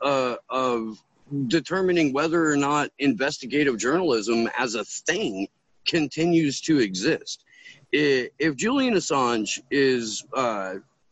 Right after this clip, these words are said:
I, I, we, we don't use the word extradited <laughs> anymore. We got lectured by a French gentleman named Victor Deda-, Dedage, uh, as to, you know, we should stop using the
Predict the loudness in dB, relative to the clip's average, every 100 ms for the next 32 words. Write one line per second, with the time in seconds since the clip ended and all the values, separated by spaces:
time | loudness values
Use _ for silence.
0 | _ _ _ _ _ -2 0 0 -4 -4
1 | -12 _ _ _ _ _ 0 2 2 -2
2 | -6 0 2 4 2 0 -2 -2 -2 -2
3 | 0 0 2 2 0 -4 -4 0 2 2
4 | 0 0 -2 -4 -6 -2 -2 0 2 4
5 | 6 4 4 2 0 0 -2 -2 -2 0
6 | 2 4 2 0 0 2 0 0 0 0
7 | 2 0 0 0 0 2 2 2 2 0
8 | -2 -2 0 0 0 0 -2 -6 -18 _
9 | _ _ 0 0 0 -4 -8 -12 _ _
10 | _ _ -4 0 0 -2 -4 -10 -6 0
11 | 0 0 -4 -2 2 4 4 0 -8 -2
12 | 2 2 4 2 2 -2 -4 -4 -4 -4
13 | -2 2 2